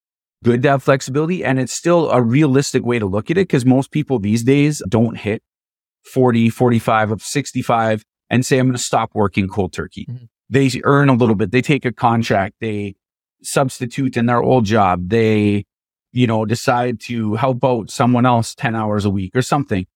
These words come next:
Speaker 1: So that is kind of realistic. And, and the retirement spending does tend to be highest in your first ten years, uh, after you retire.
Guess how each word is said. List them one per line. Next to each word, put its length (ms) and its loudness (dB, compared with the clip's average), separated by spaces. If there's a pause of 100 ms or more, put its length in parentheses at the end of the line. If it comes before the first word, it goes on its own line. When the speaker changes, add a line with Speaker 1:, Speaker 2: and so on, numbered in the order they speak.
(220)
Speaker 1:
So 160 0
that 200 2
is 140 4
kind 340 0
of 140 -2
realistic. 640 2
And, 260 2
and 340 2
the 200 2
retirement 520 2
spending 440 4
does 280 2
tend 200 0
to 40 0
be 120 0
highest 480 0
in 80 0
your 100 0
first 340 -2
ten 220 -2
years, 320 -2
uh, 80 -10
after 560 -2
you 160 -4
retire. 460 -2